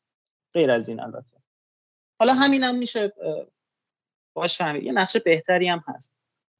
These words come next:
ببینید هند، حالا تا پیدا کنه جناب علیزاده، ببینید هند به عنوان یک دولت آونگی،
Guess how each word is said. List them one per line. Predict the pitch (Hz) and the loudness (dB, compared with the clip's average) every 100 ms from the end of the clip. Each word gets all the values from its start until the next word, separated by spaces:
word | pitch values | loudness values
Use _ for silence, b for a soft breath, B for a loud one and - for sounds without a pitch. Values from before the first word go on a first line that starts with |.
| _ _ _ _ - | _ _ _ _ -2
ببینید | 254 208 - _ _ _ | 2 2 2 _ _ _
هند، | - 214 190 160 - _ _ _ _ _ _ _ _ - | 0 4 4 2 -6 _ _ _ _ _ _ _ _ 0
حالا | 156 | 2
تا | 156 | 2
پیدا | 185 160 139 | 2 2 2
کنه | 139 143 131 | 0 -6 -8
جناب | - 131 131 131 - _ - | -10 -10 -8 -10 -12 _ -8
علیزاده، | 135 135 135 127 160 123 127 _ _ _ _ _ _ _ _ _ | -4 -2 -2 0 0 0 -8 _ _ _ _ _ _ _ _ _
ببینید | 185 220 214 - | 4 4 0 2
هند | 214 175 147 - _ _ _ _ _ _ _ _ | 4 4 2 -6 _ _ _ _ _ _ _ _
به | - | 0
عنوان | 180 175 202 | 0 4 2
یک | 226 208 202 | 4 4 2
دولت | 175 160 165 165 160 | 2 4 4 2 -2
آونگی، | 147 131 127 120 120 120 | 0 0 0 -2 -4 -8